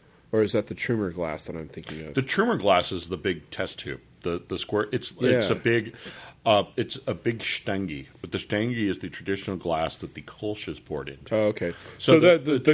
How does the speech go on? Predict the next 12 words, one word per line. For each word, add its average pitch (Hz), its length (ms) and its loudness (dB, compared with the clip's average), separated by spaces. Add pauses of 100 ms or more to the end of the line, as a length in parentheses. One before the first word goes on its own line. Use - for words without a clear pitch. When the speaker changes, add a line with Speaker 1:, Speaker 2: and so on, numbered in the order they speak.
Speaker 1:
so, 220 40 0
Speaker 2:
Trimmer 160 180 6
is, - 220 -4
I 135 60 10
Speaker 1:
so 156 60 12
Speaker 2:
was 151 100 4
drinking 135 260 0
Trimmer 104 340 2
at, - 220 -2
at 87 220 0
Barclays 87 400 -2
yesterday. 76 400 -6